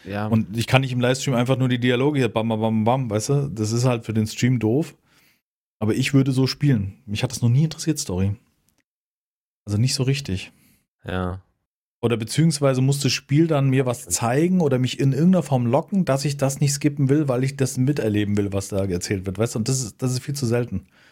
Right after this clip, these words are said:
Speaker 1: Also Dialoge kriegen mich auch nie.
Speaker 2: Mhm.
Speaker 1: Also nur, äh, nur Text kriegt mich nicht. Äh, sicherlich hätte ich genug, äh, Vorstellungsvermögen, äh, mir daraus was zu basteln, ist mir aber zu anstrengend. Also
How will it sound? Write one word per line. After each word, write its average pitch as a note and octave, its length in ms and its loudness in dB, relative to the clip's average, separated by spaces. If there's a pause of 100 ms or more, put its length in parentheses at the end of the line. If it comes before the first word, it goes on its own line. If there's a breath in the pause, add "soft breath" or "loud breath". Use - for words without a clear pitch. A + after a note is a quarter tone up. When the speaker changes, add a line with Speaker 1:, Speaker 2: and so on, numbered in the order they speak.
(300 loud breath)
Speaker 1:
Also C#3+ 200 -4
Dialoge C#3+ 520 2
kriegen D3 220 -2
mich A2 140 -4
auch G2+ 140 -8
nie. A2 240 -2 (560)
Speaker 2:
Mhm. G#2+ 640 -6
Speaker 1:
Also A2+ 180 -2
nur, E3 460 2 (480 soft breath)
äh, E2+ 80 -20 (420)
nur D#3 300 2
Text E3+ 360 -2
kriegt - 240 -8
mich F#2 140 -6
nicht. - 400 -12
Äh, D#2+ 100 -14 (760)
sicherlich C#3 520 -4
hätte C3+ 120 -6
ich B2+ 80 -10
genug, B2+ 400 -4
äh, G2+ 180 -4
Vorstellungsvermögen, C#3 1000 0
äh, A#2 600 2
mir B2+ 160 0
daraus A#2 300 0
was A#2 140 -4
zu A2 80 -12
basteln, D3 420 -2
ist - 160 -6
mir C#3+ 120 -2
aber C3+ 100 -2
zu C#3 80 -2
anstrengend. - 360 -8
Also A2+ 240 -4